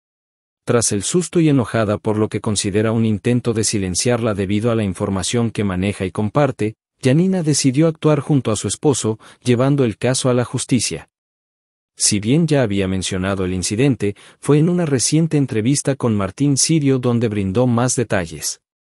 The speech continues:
"Me quieren callar, pero no lo van a lograr", expresó Latorre frente a Sirio, conocido también como La Faraona.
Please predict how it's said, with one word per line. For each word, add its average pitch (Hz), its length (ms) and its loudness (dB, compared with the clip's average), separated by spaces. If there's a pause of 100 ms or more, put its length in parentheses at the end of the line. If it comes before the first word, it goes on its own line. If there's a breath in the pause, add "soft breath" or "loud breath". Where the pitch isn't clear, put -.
(560)
"Me 123 200 2
quieren 185 320 0
callar, 123 460 0 (240)
pero 113 220 0
no 131 200 2
lo 147 140 4
van 113 200 2
a 101 80 0
lograr", 98 420 0 (160)
expresó 117 540 -2
Latorre 120 480 0
frente 107 320 -2
a 92 60 -2
Sirio, 95 460 0 (200)
conocido 135 540 2
también 123 460 0
como 127 280 2
La 113 120 0
Faraona. 104 600 -2